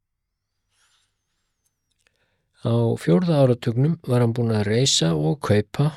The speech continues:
mörg fjölbýlishús í Queens og rakaði inn leigutekjum. Þegar leið að síðari heimsstyrjöldinni var reyndar svo komið að Trump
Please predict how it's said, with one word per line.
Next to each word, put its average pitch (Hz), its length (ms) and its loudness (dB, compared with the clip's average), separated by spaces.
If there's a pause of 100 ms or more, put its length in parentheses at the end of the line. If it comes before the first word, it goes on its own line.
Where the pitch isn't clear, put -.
mörg 143 400 -2
fjölbýlishús 135 880 -2
í - 160 -8
Queens 147 540 -2 (500)
og 135 220 0
rakaði 117 640 -2
inn 107 160 -6
leigutekjum. 110 680 -6 (1800)
Þegar 110 240 -6
leið 113 220 0
að 98 100 -2
síðari 117 320 0
heimsstyrjöldinni 120 720 4 (200)
var 110 100 -2
reyndar 117 300 0
svo 170 180 2
komið 101 460 2 (440)
að 104 280 -2 (100)
Trump 139 340 0